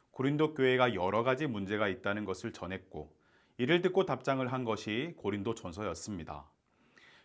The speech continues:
고린도에서 일 년 반이나 체류하며 온갖 조롱과 박해를 견디며 교회를 세웠던 바울로서는 당시 교회를 병들게 하던 문제들을 전해들을 때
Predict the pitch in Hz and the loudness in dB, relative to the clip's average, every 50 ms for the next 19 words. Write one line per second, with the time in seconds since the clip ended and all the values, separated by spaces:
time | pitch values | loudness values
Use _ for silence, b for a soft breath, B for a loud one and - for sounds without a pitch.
0 | b - - 131 135 151 156 180 175 170 170 - 175 151 156 180 185 196 208 202 | b -4 0 2 4 6 6 8 8 8 6 6 4 4 4 4 6 6 4 6
1 | 180 147 127 131 135 135 131 131 135 - - - 165 175 165 131 117 101 95 90 | 6 4 4 4 4 4 4 2 2 -2 -6 -4 -2 -2 0 0 -2 -2 -4 -4
2 | 85 82 76 98 92 90 107 113 113 120 120 131 131 127 127 131 131 - - _ | -6 -8 -10 -8 -6 -4 -4 -2 0 2 4 4 4 4 4 0 -4 -10 -20 _
3 | - - 107 107 113 117 113 113 123 117 120 107 95 92 - - 107 95 104 107 | -10 -6 -4 -2 -2 -2 2 2 2 2 2 0 -2 -2 -4 -6 -6 -4 -4 -6
4 | 104 - - - 85 98 95 110 117 104 80 80 82 - b b b b b b | -6 -8 -12 -12 -10 -8 -6 -4 -4 -6 -6 -8 -12 -14 b b b b b b
5 | b b - - 123 123 131 135 156 147 151 - 185 170 160 156 - 160 156 135 | b b 0 4 6 6 8 8 6 6 4 4 2 2 2 2 0 0 -2 0
6 | - - 95 95 110 113 107 95 92 - 90 85 87 90 92 78 82 85 _ b | 2 2 4 4 4 2 0 -2 -2 -4 -6 -8 -8 -8 -8 -10 -14 -16 _ b
7 | b b b b b b - - 98 98 104 107 190 185 185 - 170 160 160 160 | b b b b b b -6 -4 -2 -2 0 2 2 2 2 2 2 4 4 4
8 | 175 170 170 - 127 117 123 123 123 139 139 139 139 147 135 131 131 135 135 131 | 4 4 4 2 0 0 0 0 0 0 0 2 4 6 6 6 6 4 2 0
9 | 120 110 107 110 113 123 123 120 120 113 117 113 110 - 101 98 117 127 123 127 | 0 0 0 2 2 2 2 2 2 2 0 0 0 -2 -2 0 0 0 -2 -2
10 | 87 90 85 - - 92 80 78 | -4 -6 -4 -4 -4 -4 -4 -6